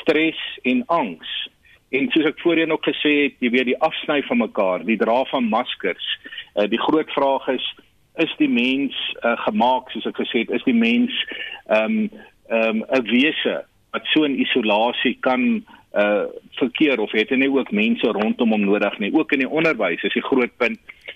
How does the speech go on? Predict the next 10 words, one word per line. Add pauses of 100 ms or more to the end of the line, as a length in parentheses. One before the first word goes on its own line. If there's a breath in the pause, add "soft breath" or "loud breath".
(160 loud breath)
Dis
goed
om
digitalisering
te
hê,
om
virtualisering, (280 loud breath)
maar
die